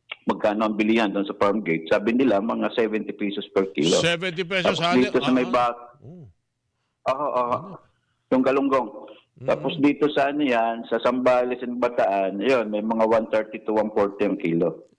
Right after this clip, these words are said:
Speaker 2: Ah, ano ba kalakaran? Pag kung halimbawa, kasi ang alam ko lang yung sa palay, pati kanin ng baboy, na may pagtaas ng sixty to seventy pesos mula sa farm gate. Pag ang isda'y kinuha mo ng seventy pesos, magkano dapat ang presyo na in-expect mo sa mga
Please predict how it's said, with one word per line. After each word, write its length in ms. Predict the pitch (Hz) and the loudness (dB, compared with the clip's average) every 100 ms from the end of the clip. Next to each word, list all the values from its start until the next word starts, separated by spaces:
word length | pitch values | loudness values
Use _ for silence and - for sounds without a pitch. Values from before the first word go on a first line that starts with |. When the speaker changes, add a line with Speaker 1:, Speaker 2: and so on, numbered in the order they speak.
| _ | _
Speaker 2:
Ah, 640 | 139 156 156 156 156 156 | -10 -6 -4 -2 -2 -2
ano 160 | 190 233 | -2 0
ba 80 | 254 | 0
kalakaran? 720 | 196 165 160 147 165 165 135 | 4 4 4 2 2 2 0
Pag 160 | 120 139 | -6 -6
kung 240 | 160 170 | -4 -2
halimbawa, 480 | 170 170 170 170 175 165 143 135 123 117 | 0 2 2 2 4 4 2 2 0 -2
kasi 220 | 131 127 | -4 -4
ang 160 | 160 135 | -2 0
alam 160 | 135 | 0
ko 80 | 123 | -2
lang 160 | 151 143 | -2 -2
yung 80 | 123 | -2
sa 140 | 120 | -2
palay, 480 | 113 135 143 123 120 | 2 2 4 2 2
pati 320 | - 92 104 | -2 -4 -2
kanin 240 | 101 107 | -2 0
ng 80 | 104 | -2
baboy, 480 | 101 135 139 120 120 | 0 0 2 0 0
na 140 | 107 90 | -2 -6
may 160 | 92 | -4
pagtaas 560 | 92 98 92 104 98 - | -2 -2 -2 -2 -2 -2
ng 160 | 98 98 | -4 -2
sixty 540 | - 120 - - 117 | -2 0 -2 -2 -6
to 80 | 95 | -2
seventy 480 | 117 117 107 98 92 | 0 0 -2 -6 -10
pesos 480 | - 120 107 113 | -2 0 0 -2
mula 240 | 90 101 98 | -2 -2 -2
sa 140 | 92 | -2
farm 400 | 95 - 127 117 | -4 2 2 2
gate. 240 | 90 92 85 - - _ | -2 -4 -4 -14 -20 _
Pag 160 | 147 156 | -2 0
ang 160 | 180 | 0
isda'y 320 | 175 - 175 | -2 -2 -2
kinuha 480 | 156 156 160 147 151 | -2 -2 -2 0 0
mo 160 | 147 147 | 0 -2
ng 160 | 131 | -2
seventy 480 | 113 143 131 127 107 | -2 -2 -2 -4 -6
pesos, 320 | - 135 - 95 | -2 -2 -2 -6
magkano 460 | 123 120 139 143 | -6 -4 -2 0
dapat 320 | 131 120 123 | 0 0 -2
ang 100 | 123 | -4
presyo 380 | 104 120 110 117 | -2 -2 -2 -2
na 80 | 113 | -2
in-expect 560 | 113 113 104 - 101 - | -2 -2 -4 -6 -8 -6
mo 80 | 98 | -4
sa 220 | 85 101 | -2 -2
mga 280 | 98 95 | -2 -2